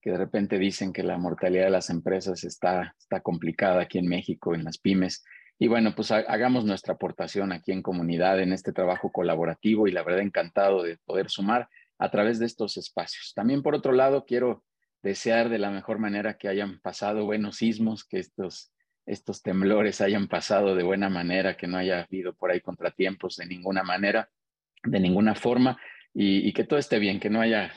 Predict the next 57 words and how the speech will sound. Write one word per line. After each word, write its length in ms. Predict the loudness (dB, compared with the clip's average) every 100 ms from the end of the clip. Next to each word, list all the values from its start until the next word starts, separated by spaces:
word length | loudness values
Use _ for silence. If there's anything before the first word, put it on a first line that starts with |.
| -4
que, 260 | -2 -2
que, 260 | -2 -2 -2
que 100 | 0
haya 160 | 0 2
quedado 340 | 2 2 2
más 200 | 2 0
bien 160 | -2 -2
ahí 160 | -2
simplemente 560 | -4 -8 -6 -6 -6 -6
en 100 | -8
el 80 | -8
sustito 560 | -12 -4 -2 -2 -2
y, 160 | -4 -10 _ -4
y 60 |
haya 180 | 0 0
pasado 360 | -2 0 0 0
todo 240 | 0 2
esto. 240 | 0 0
Dicen 340 | 0 0 0 -2
que 300 | -2 -2 -2 _ -20 _ _ -2
por 120 | 2
ahí, 420 | 4 4 2 -2 -6 -10
eh, 140 | -6
vi 220 | 2 4
algunos, 500 | 4 2 0 0 -2
este, 560 | -8 -14 -12 -10 -10 -12 _ _ _ _ 0
videitos 600 | 4 6 4 2 0 0
y 60 |
algunos 400 | 0 2 2 0
mensajes 580 | 0 -4 -2 -2 -2 -6
que 120 | -2
decía 260 | -2 -2 -2
que, 220 | -2 -2
bueno, 200 | 0 -2
esta 220 | -2 -2
vibra, 400 | 2 2 4 2
esta 220 | 0 -2
energía 640 | -4 -4 -6 2 4 4 4
de 120 | 0
concentrarnos 840 | -2 -6 -6 -2 0 0 -2 -4
en 120 | -4
el 100 | -4
simulacro 680 | -4 -4 -2 2 2 2 -2
hacía 180 | -2 -4
que 140 | -4
temblara. 500 | -6 -4 0 2 4
Bueno, 260 | 4 2 0
pues 160 | -2 0
vamos 280 | 0 0
a 80 | 0
revertirla 640 | 0 2 0 2 2 4 4
y 40 |
vamos 240 | 4 0
a 40 | -2
echar 200 | -2 0
buena 260 | 0 0
vibra. 360 | 0 0 0 0